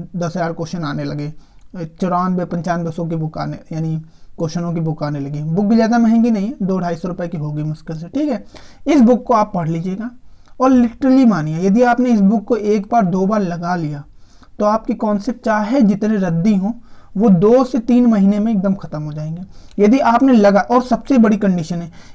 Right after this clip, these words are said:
इस बुक को लगातार लगाना है, लगातार। यदि आपने एक महीने यानी तीस दिन का कॉन्सेप्ट रखा है तो तीस दिन में इस बुक को ट्राई करना है कि जो भी चैप्टर पढ़े हैं, पहला, दूसरा, तीसरा, ट्राई करना है, वो ख़त्म कर देना है। ठीक है,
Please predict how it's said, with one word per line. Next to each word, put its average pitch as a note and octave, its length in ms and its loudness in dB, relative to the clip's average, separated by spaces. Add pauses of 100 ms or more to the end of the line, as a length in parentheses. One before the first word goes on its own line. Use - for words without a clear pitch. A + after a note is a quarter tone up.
(100)
इस C4+ 100 6
बुक A#3 240 4
को D4 100 4
लगातार G3+ 520 4
लगाना C#3+ 380 -6
है, D3+ 60 -6
लगातार। F#3 600 0 (360)
यदि F#3+ 160 6
आपने A3+ 360 4
एक A#3 240 2
महीने A3 320 4
यानी G#3+ 240 2
तीस A#3 280 4
दिन A3+ 200 6
का A#3 80 2
कॉन्सेप्ट G3 460 0
रखा F3+ 240 -2
है B3 120 2 (300)
तो G3 60 -4
तीस B3 320 4
दिन A#3+ 180 6
में C4 80 2
इस B3 180 0
बुक G3 280 2
को C#4+ 160 0 (380)
ट्राई A3 220 4
करना A#3 280 2
है C4 80 0
कि A#3 200 2
जो C4+ 200 4
भी D4 180 2 (200)
चैप्टर G3+ 360 -2
पढ़े E3+ 240 -6
हैं, D#3+ 140 -6 (340)
पहला, G3+ 260 4
दूसरा, G#3+ 280 0
तीसरा, G#3+ 360 -2
ट्राई A3+ 260 0
करना A3 220 0
है, A#3 60 2
वो A3 120 0
ख़त्म F#3+ 380 -6
कर D3+ 140 -10
देना D3 220 -10
है। D#3+ 180 -14 (800)
ठीक A#3+ 140 -2
है, G#3+ 60 0